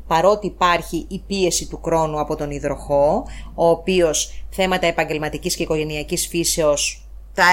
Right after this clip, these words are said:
έχει, ε, βάλει για τα καλά μέσα σε πολύ συγκεκριμένα όρια το τελευταίο διάστημα. Ωστόσο, το ερωτικό κομμάτι,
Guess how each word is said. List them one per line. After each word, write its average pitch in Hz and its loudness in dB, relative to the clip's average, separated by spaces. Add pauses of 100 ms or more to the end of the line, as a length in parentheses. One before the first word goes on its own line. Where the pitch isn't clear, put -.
(120)
έχει, 151 -4
ε, 131 -2
βάλει 147 2
για 143 -2
τα 151 -2
καλά 147 -2
μέσα 147 -4
σε 151 -4
πολύ 147 -4
συγκεκριμένα 147 -4
όρια 143 0 (300)
το 165 0
τελευταίο 156 0
διάστημα. 135 -4 (260)
Ωστόσο, 277 2 (240)
το 170 2
ερωτικό 151 0
κομμάτι, 151 -4